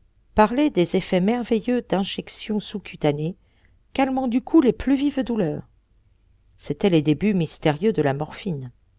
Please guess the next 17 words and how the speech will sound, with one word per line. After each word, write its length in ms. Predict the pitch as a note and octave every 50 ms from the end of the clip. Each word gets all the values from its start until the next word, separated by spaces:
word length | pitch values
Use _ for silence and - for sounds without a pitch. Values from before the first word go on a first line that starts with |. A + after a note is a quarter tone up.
| _ _ _ _ _ _ _ _ _ _ _ _ _ _ _ _ _ _ _ _ _ _ _ _
Celui 440 | - - - F3+ F3+ F#3 G3+ C4+ C#4+
qui 120 | - C4
s'essayait 500 | G#3 - - E3+ - - E3 F3 F#3+ A3+
à 100 | B3 G#3+
ces 160 | E3+ - - D#3+
nouveautés 680 | E3 F3+ F#3+ E3 C#3 C#3+ C#3 - - C#3 D3 F#3+ - _ _ _ _ _ _ _ _ _ _
était, 380 | - D#3 D3+ - - G3+ B3+ C#4
disait-on, 600 | A3+ G3 F#3+ D#3+ - D#3 - - - D#3+ F#3+ A#3 - _ _ _ _ _ _ _ -
un 160 | F#3 F#3+ F#3+
étranger. 600 | F#3 F3+ - - - E3+ D#3+ C#3 - B2+ B2+ - _ _ _ _ _ _ _ _ _ _ _ _ _ _ _ _ _ _ _ _ _ _ _ -
Michels 600 | D3 C3+ - - - A#3 C4 D4 C#4+ B3 - - -
pensa 340 | - D3+ D#3 - - - C4+
que 140 | - - D#3
c'était 300 | - - D3 - - -
son 220 | - - - E3
signifié, 600 | - - - F3 D3+ C3 C3+ - - - F#3 A#3
peut-être, 500 | - - A3 - - C#3 B2+ - - -